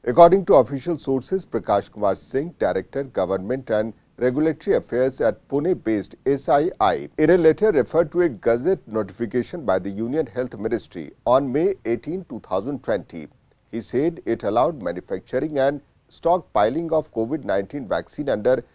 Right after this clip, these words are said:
clinical trial for marketing authorization for sale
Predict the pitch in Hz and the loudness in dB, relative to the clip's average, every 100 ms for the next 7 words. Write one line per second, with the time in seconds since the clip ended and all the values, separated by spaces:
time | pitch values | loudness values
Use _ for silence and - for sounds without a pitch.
0 | _ _ _ 170 175 190 220 202 135 135 | _ _ _ 0 0 0 -4 -2 0 2
1 | 143 151 160 98 90 - 107 156 160 90 | 2 0 0 0 -4 -4 -8 -6 -2 -2
2 | - 87 92 104 107 165 139 101 98 - | -2 -4 -4 -6 -8 -10 -4 -4 -4 -4
3 | 156 120 | -2 -2